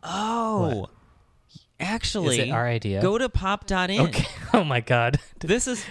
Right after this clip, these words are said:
Speaker 1: this is something that I've been looking for.
Speaker 2: All right, here we go.
Speaker 1: It's basically a pl-, a, a video conference software
Speaker 2: It's a
Speaker 1: or
Speaker 2: game.
Speaker 1: app that you can play games in.
Speaker 2: No. What? Okay. Well, it
Speaker 1: Yeah.
Speaker 2: takes me to the App Store.
Speaker 1: Pop dot in. It's game night.
Speaker 2: The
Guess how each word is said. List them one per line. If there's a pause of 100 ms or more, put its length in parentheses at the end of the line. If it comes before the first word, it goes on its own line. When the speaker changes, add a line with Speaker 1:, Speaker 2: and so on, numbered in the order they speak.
(120)
Speaker 1:
this
is
something
that
I've
been
looking
for.
Speaker 2:
All
right,
here
we
go. (100)
Speaker 1:
It's
basically
a
pl-,
a,
a
video
conference
software
Speaker 2:
It's
a
Speaker 1:
or
Speaker 2:
game.
Speaker 1:
app (100)
that
you
can
play
games
in.
Speaker 2:
No.
What?
Okay.
Well,
it
Speaker 1:
Yeah.
Speaker 2:
takes
me
to
the
App
Store.
Speaker 1:
Pop
dot
in.
It's
game
night. (440)
Speaker 2:
The